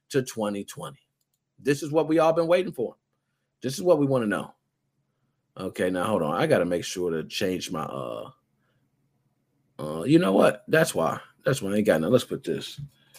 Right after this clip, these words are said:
Way more games in twenty twenty-one than twenty twenty.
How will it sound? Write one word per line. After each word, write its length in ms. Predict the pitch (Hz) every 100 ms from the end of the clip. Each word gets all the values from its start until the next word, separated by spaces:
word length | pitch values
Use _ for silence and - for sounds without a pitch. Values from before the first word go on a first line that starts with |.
| _ _ _ _ -
Way 500 | - 98 107 110 107
more 540 | 104 98 95 95 101 98
games 880 | 90 - 92 92 90 87 87 - -
in 320 | 98 87 87
twenty 260 | 120 131
twenty-one 720 | 139 147 139 127 120 113 110 104
than 480 | 101 98 101 101
twenty 320 | 101 - 90 87
twenty. 320 | - 76